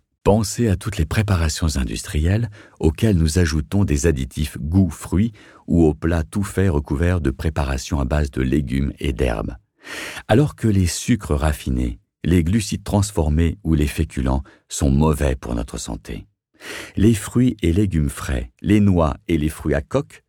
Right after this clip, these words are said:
sont ce qu'il y a de mieux. Les graines sont très faciles à digérer. Et devinez quoi,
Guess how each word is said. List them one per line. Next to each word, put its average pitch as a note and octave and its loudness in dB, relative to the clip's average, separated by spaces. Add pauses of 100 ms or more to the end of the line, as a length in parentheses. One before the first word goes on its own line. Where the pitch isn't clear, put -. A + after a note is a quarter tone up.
sont - -6
ce - -14
qu'il G2 -4
y F#2 2
a F#2+ 2
de F#2 2
mieux. F#2+ 4 (640)
Les A2+ 6
graines A#2 2
sont G#2+ -2
très G2+ 0
faciles F#2+ 0
à E2+ 4
digérer. D#2+ 0 (240)
Et A#2 4
devinez G2+ 0
quoi, C3 -6